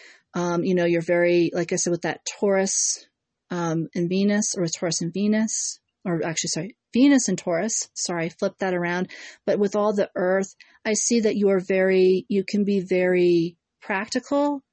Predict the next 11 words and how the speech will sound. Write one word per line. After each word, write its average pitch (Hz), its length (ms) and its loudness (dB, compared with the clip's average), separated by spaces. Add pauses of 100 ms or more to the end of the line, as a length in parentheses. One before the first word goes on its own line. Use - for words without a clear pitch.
(220)
You 190 120 4
can 190 220 0
be 180 260 2
very 170 680 0
substantial 208 960 -2 (720)
in 196 120 2
relationships. 185 880 0 (400)
It's 196 180 0
just 214 200 0
a 220 60 4
matter, 202 520 0